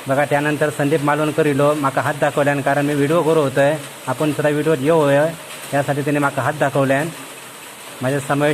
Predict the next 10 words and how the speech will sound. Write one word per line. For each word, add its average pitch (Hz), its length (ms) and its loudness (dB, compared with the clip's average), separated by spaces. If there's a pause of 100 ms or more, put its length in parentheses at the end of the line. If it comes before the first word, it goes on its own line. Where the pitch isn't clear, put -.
(120)
श्रवण 160 260 2
पण 165 180 0
होतो. 147 400 0 (1200)
त्यानंतर 143 460 0
बरीचशी 147 800 0 (600)
झाडं 127 220 0
देखील 147 280 -2
अडकतात 147 500 0
इकडे 135 220 -2
येऊन. 135 300 2